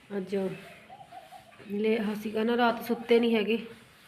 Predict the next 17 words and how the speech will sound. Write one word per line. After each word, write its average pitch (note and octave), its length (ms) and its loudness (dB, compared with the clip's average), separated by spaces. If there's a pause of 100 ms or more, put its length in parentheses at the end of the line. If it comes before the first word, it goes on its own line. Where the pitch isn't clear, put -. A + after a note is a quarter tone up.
(140)
ਮੌਸਮ A3 380 -2
ਖਰਾਬ G#3 320 2
ਹੋਵੇ G3+ 180 2
ਜਦੋਂ G3+ 140 -2
ਅਸੀਂ G#3 140 0
ਬੇਰਾਮ G3+ 400 2
ਜਿਹੇ F#3 160 -2
ਹੋ F#3 100 -2
ਜਾਂਦੇ G3 240 -4
ਹਾਂ, - 60 -10
ਕਦੇ G3+ 160 -4
ਅੰਦਰ G3 220 -4
ਪਏ F#3+ 220 -6
ਕਦੇ F#3+ 140 -6
ਬਾਹਰ G3 220 -4
ਪੈ G#3+ 180 -4
ਗਏ। G#3 120 -4